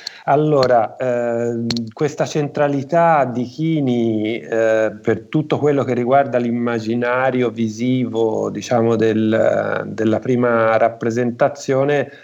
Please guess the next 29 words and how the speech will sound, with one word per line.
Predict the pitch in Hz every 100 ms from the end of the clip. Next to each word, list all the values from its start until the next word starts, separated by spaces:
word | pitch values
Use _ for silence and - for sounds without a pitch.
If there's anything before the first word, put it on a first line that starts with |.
| - - _ -
mi | - 117 120 120
sembra | 117 147 143 139 131
che | 135
sia, | 120 - 131 139 135 131 131 123 120 117 113 113
mm, | 110 110 107 107 104 98 101 101 98 _ _ _ _ - _ _ _ _ _ -
evidente | 131 123 123 127 131 143 131 127
anche | 127 131 139 131 127
nel | - 120 117 117 113
modo | 120 127 123
in | 117
cui | 131
si | 120 123
articola | 113 - 127 123 113 113
la | 117
mostra, | 131 120 - - 110
perché | 110 117
se | - 123
non | 123 120
sbaglio | 113 117 117 120 120 123 127 131 127
le | 120 117 117 117
prime | - 135 135 120
due | 120 127
sezioni | - 147 - - - 113 113 120 120
sono | 107 117 117 117
appunto | 117 117 123 117
proprio | 107 113 117
dedicate | 110 110 107 123 113 107 120 117 117 117
a | - 101
Chini, | - 139 120 107 101